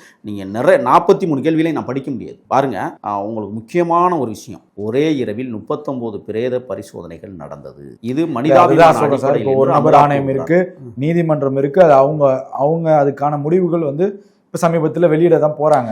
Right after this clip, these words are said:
Speaker 1: இல்ல, அவர்
Speaker 2: நீதிமன்றம்
Speaker 1: எழுப்புகிற கேள்வி இருக்குல்ல,
Speaker 2: அது
Speaker 1: முப்பத்தொன்பது பிரேதத்தை
Speaker 2: நீங்க
Speaker 1: ஒரே நேரத்துல ஒரே
Speaker 2: நீங்க
Speaker 1: மருத்துவமனையில
Speaker 2: கேக்குற
Speaker 1: எப்படி
Speaker 2: கேள்வியில
Speaker 1: செஞ்சீங்கன்னு கேக்குறாருல.
Speaker 2: ஆ, அந்த கேள்வி நானும் தான் பார்த்தேன், இல்லைன்னு
Speaker 1: ஆ.
Speaker 2: சொல்லல.
Speaker 1: ஆ.
Speaker 2: இப்ப நான் என்ன கேக்குறேன் அப்படின்னா, பிரச்சாரங்களுக்கு எட்டு மாதங்கள் இருக்கு,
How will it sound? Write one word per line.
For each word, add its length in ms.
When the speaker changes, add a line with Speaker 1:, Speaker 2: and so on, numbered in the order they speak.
Speaker 1:
இல்ல, 200
அவர் 200
Speaker 2:
நீதிமன்றம் 60
Speaker 1:
எழுப்புகிற 420
கேள்வி 300
இருக்குல்ல, 240
Speaker 2:
அது 60
Speaker 1:
முப்பத்தொன்பது 500
பிரேதத்தை 400
Speaker 2:
நீங்க 120
Speaker 1:
ஒரே 140
நேரத்துல 360
ஒரே 160
Speaker 2:
நீங்க 100
Speaker 1:
மருத்துவமனையில 80
Speaker 2:
கேக்குற 340
Speaker 1:
எப்படி 200
Speaker 2:
கேள்வியில 40
Speaker 1:
செஞ்சீங்கன்னு 320
கேக்குறாருல. 460
Speaker 2:
ஆ, 280
அந்த 240
கேள்வி 240
நானும் 260
தான் 100
பார்த்தேன், 360
இல்லைன்னு 260
Speaker 1:
ஆ. 40
Speaker 2:
சொல்லல. 260
Speaker 1:
ஆ. 80
Speaker 2:
இப்ப 120
நான் 180
என்ன 240
கேக்குறேன் 340
அப்படின்னா, 300
பிரச்சாரங்களுக்கு 640
எட்டு 260
மாதங்கள் 420
இருக்கு, 400